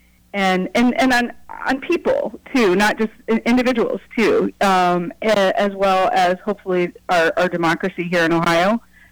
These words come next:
Um, and I wanna have fun, right? I wanna travel. I want to, um, just e-,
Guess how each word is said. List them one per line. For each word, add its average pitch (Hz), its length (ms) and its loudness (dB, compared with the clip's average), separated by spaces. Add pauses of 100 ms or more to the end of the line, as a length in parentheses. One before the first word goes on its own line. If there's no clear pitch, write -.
(320)
Um, 202 520 0 (360)
and 311 120 0
I 339 100 2
wanna 359 240 0
have 349 160 0
fun, 285 320 -2
right? 214 300 -2
I 226 60 0
wanna 226 240 2
travel. 202 720 0 (340)
I 190 100 -4
want 190 360 0
to, 180 480 2 (440)
um, 175 520 2 (120)
just 202 220 -2 (720)
e-, - 80 -10